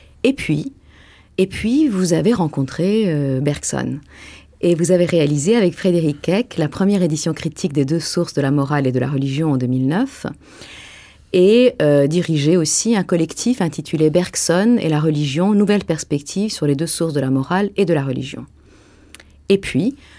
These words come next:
euh, un ouvrage, donc une monographie, euh, qui est consacrée à cette question, qui s'intitule Les enjeux de la mystique chez Bergson, entre philosophie et théologie,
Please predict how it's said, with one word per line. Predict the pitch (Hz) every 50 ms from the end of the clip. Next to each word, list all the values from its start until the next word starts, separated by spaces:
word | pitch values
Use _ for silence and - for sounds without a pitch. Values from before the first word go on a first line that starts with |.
| - - - - _ -
euh, | 156 143 139 143 147 - - - - - -
un | 156 156 156
ouvrage, | 147 139 - - 143 143 185 247 311 254 156 151
donc | 131 127 127 127 127 147 147 -
une | 139 135
monographie, | 156 175 190 170 131 131 127 - - - - 240 302 320 262
euh, | 175 147 135 139 139 139 135 135 135 135
qui | - -
est | 143 -
consacrée | - 131 - - 143 - - 160
à | 139
cette | - 127 -
question, | - - 127 - - - 196 240 294 269
qui | - -
s'intitule | - 139 135 - 156 - - 202 208 185
Les | 170 156 160
enjeux | 175 180 190 185 - 208
de | 156 147
la | 143 139
mystique | 139 143 143 - - - 160 151 -
chez | 143 127
Bergson, | 139 139 - - - - 175 196 220 220 - - - - - -
entre | 156 139 - 151
philosophie | 143 - 220 208 208 196 165 175 156 - - 160
et | 139 135
théologie, | - 190 175 160 143 131 127 127 131 151 190 226